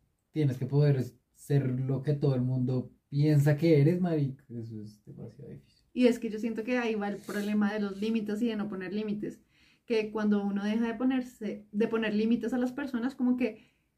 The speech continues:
Speaker 2: uno termina perdiéndose a uno mismo.
Speaker 1: Sí, yo digo que te enfrascas como en, en, en ese contexto de qué es lo que es-, los otros quieren y esperan de mí, y dejas como de pensar en qué realmente quieres tú.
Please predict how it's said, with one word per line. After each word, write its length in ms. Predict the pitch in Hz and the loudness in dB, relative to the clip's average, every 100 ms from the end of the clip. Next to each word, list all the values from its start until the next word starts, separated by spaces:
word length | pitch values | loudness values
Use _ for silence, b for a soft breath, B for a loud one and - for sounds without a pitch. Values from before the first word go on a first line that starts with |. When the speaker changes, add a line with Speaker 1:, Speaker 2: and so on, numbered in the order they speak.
| _ | _
Speaker 2:
uno 280 | 214 226 214 | -4 -2 0
termina 540 | 220 226 247 208 208 - | 0 4 4 2 -4 -4
perdiéndose 420 | 214 202 185 196 | -4 -4 -6 -6
a 40 | |
uno 120 | 196 | -6
mismo. 280 | 190 175 160 - | -6 -6 -8 -10
Speaker 1:
Sí, 280 | - 202 175 | 2 6 8
yo 100 | 147 | 8
digo 180 | 143 143 | 6 6
que 80 | - | 4
te 80 | 185 | 0
enfrascas 600 | 180 - 156 143 143 135 | 0 2 2 2 0 -2
como 240 | 160 156 | 0 2
en, 240 | 165 160 147 | 4 2 2
en, 240 | 160 160 | 2 2
en 180 | 160 170 | 2 4
ese 200 | 143 139 | 4 2
contexto 480 | 151 147 160 - 143 | 0 2 0 2 4
de 140 | 147 | 4
qué 80 | 160 | 4
es 60 | 135 | 4
lo 100 | 131 | 4
que 120 | 185 | 4
es-, 220 | 180 - 175 | 4 2 -4
los 180 | 170 147 | -2 0
otros 300 | 139 135 - | 0 -2 -2
quieren 340 | 160 160 160 | 0 2 2
y 40 | |
esperan 360 | 165 165 143 131 | 0 2 4 4
de 120 | 160 | 4
mí, 240 | 156 170 170 | 4 4 6
y 20 | |
dejas 400 | 156 139 127 113 | 6 6 2 -2
como 240 | 131 131 | -4 4
de 300 | 143 147 139 - _ _ _ _ | 6 6 2 -4 _ _ _ _
pensar 360 | 147 147 143 131 | 2 4 4 4
en 200 | 131 123 | 2 0
qué 120 | 143 | 0
realmente 500 | 135 131 131 131 135 | 0 2 0 0 -2
quieres 340 | - 127 120 - | -2 -2 -2 -4
tú. 220 | 113 | -6